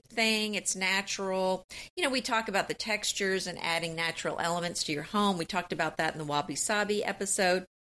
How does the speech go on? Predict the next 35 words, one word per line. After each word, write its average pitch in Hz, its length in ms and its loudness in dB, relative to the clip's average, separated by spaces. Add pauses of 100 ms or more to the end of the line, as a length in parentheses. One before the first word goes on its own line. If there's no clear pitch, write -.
(140)
So - 120 0
this 508 160 4
would 415 140 2
be 349 100 0
a - 20 0
nice 240 220 0
way 226 100 0
to 190 140 -2
add 170 140 0
it - 80 -10
to - 100 -4
your 165 80 -4
home, 180 280 0 (560)
uh, 196 180 4
less 185 240 2
than 175 160 -4
thirty 160 320 -2
dollars. 160 420 0
And, 226 160 2 (380)
but 330 100 4
I 339 120 4
also 427 200 2
wanted 269 200 -2
to 247 80 0
mention, 202 360 0
as 196 160 2
we're 190 80 -2
mentioning 180 460 -2
these 160 160 -2
prices, 170 640 0
that 185 280 2
on 170 200 -2
Amazon, 214 560 -2
the - 80 0
prices 147 520 0